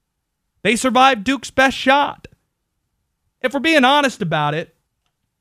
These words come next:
Duke did not have Henry Coleman, didn't have assistant coach Chris Carrawell for covid protocol reasons, either them testing positive or being exposed to somebody who tested positive. Patrick Tate,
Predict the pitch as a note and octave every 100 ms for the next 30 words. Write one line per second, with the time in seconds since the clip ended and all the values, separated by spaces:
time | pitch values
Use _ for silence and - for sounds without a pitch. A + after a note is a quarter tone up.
0 | _ _ _ _ _ _ _ _ _ -
1 | C4 - B3 A#3 A#3 - D#3+ F#3+ F#3+ F#3+
2 | F#3 F3+ _ _ - G#3 G#3 G#3+ F3 D#3
3 | D3 D#3 G3+ _ _ _ _ _ _ -
4 | F#3+ G3+ F3 G3 F3+ - G3 - - F3
5 | E3+ - F3+ - F3 E3+ E3 D#3+ E3 -
6 | D3+ - G3+ F#3+ E3 D3+ C#3 E3 D3 C#3
7 | D#3 C#3 C3 C3 B2 C3 C3 F3+ _ _
8 | _ _ _ _ _ _ - F3 D#3 D3+
9 | C#3+ D3 _ D3 C#3 C#3 G#3+ G3+ A3 F#3+
10 | F#3 F#3 F3 F3 E3 D3 C#3+ C#3 - -
11 | D3+ C#3+ C3+ C3 C3 A#2+ A#2+ - _ _
12 | - C#3+ C#3+ B2+ - C3 C3+ A#2+ A2+ A2+
13 | B2 - _ _ _ _ _ _ _ F#3+
14 | F3+ F3 - F#3+ F#3+ F#3+